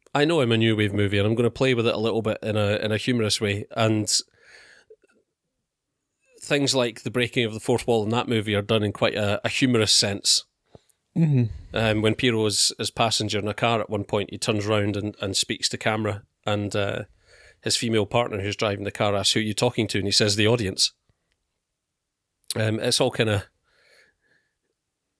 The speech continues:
Speaker 1: oh,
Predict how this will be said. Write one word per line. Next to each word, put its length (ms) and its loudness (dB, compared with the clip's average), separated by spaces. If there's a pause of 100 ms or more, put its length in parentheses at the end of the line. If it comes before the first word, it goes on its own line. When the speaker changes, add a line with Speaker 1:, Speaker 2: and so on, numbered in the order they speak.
(2750)
Speaker 1:
oh, 280 -6